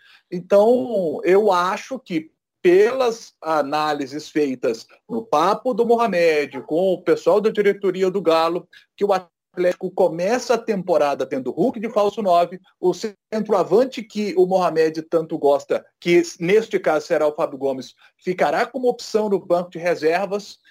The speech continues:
É, pelo que já pude conversar também com colegas que viram muito do Mohamed,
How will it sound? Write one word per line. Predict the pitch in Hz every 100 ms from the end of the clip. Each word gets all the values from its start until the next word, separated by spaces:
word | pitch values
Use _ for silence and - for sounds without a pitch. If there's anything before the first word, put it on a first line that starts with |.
| _
É, | 175 175
pelo | 175 240 254
que | 254
já | 254
pude | 302 240 294 208
conversar | - 233 214 180 - 214
também | 226 160 160 196
com | 180
colegas | 170 170 214 196 -
que | 180
viram | 151 220 175
muito | 180 214
do | 180 180
Mohamed, | 180 175 139 139 120 -